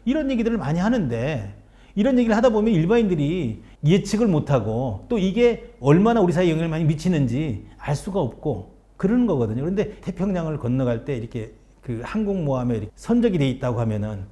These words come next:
뭐 웬만한 기상악화가 오더라도 목적지까지 갈 거 아닙니까? 그래서 그런 기업을 찾는 노력을 좀 해야 된다라고 이제 말씀을 드리는 거죠. 투자라고 하는 것은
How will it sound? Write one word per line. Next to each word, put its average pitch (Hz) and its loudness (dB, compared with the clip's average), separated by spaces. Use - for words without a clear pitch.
뭐 214 -2
웬만한 202 -2
기상악화가 156 -4
오더라도 131 -2
목적지까지 147 -6
갈 123 -6
거 160 -6
아닙니까? 113 -6
그래서 170 -4
그런 196 -2
기업을 156 -4
찾는 190 -4
노력을 135 0
좀 131 -6
해야 175 -4
된다라고 110 -8
이제 110 -4
말씀을 110 -10
드리는 110 -4
거죠. 98 -12
투자라고 226 -2
하는 143 0
것은 107 -4